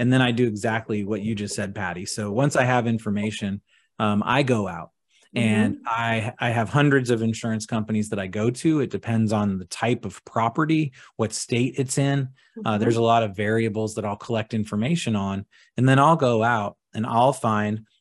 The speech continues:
Speaker 1: options you know, multiple different options. And then I'll kinda
Speaker 2: Mm-hmm.
Speaker 1: work those options against each other. I'll oftentimes say to one person, you know, so the thing I said you shouldn't do with brokers going out to four people,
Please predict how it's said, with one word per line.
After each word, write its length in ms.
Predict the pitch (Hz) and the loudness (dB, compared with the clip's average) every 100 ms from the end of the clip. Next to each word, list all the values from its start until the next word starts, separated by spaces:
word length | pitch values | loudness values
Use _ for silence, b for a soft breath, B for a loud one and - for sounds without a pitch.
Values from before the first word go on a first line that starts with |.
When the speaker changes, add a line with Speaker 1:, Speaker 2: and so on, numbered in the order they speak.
| _ | _
Speaker 1:
options 680 | 101 104 - 113 107 113 - b b b - | -2 -2 -2 -4 -4 -4 -6 b b b -2
you 80 | 107 | 0
know, 100 | 101 | 2
multiple 580 | 110 120 131 127 131 117 | 4 2 0 -2 -2 0
different 360 | 117 113 104 | -2 -2 -2
options. 680 | 104 135 - 101 98 123 131 | 0 -2 -4 -8 -6 -6 0
And 80 | 139 | 4
then 120 | 151 | 4
I'll 80 | 160 | 6
kinda 220 | 160 156 | 4 4
Speaker 2:
Mm-hmm. 80 | 123 | 4
Speaker 1:
work 200 | 139 - | 4 4
those 240 | 135 131 | 2 6
options 460 | 139 147 - 139 120 | 6 4 2 -6 -4
against 340 | 120 151 - | -2 -2 -2
each 180 | 120 - | -6 -4
other. 280 | 98 120 135 | -2 2 4
I'll 160 | 117 110 | 4 4
oftentimes 680 | 110 - 104 110 110 107 | 0 -2 -6 -4 -4 -2
say 120 | 113 | -2
to 80 | 110 | -2
one 240 | 104 117 107 | -2 -2 -2
person, 440 | 113 113 117 110 B B B | -4 -2 -6 -6 B B B
you 60 | 131 | 2
know, 80 | 139 | 4
so 120 | 156 | 6
the 120 | 143 | 4
thing 200 | 139 175 | 4 4
I 80 | 170 | 4
said 220 | 170 143 | 4 2
you 80 | 117 | 0
shouldn't 400 | - 147 160 170 | 2 2 2 4
do 160 | 175 170 | 6 6
with 160 | 117 | 4
brokers 480 | 131 127 160 175 147 | 2 2 2 -2 0
going 280 | 120 127 135 | -2 -2 -2
out 160 | 139 | -4
to 60 | 117 | -8
four 240 | - 120 | -6 -6
people, 460 | 127 143 139 196 | -4 -6 -4 -6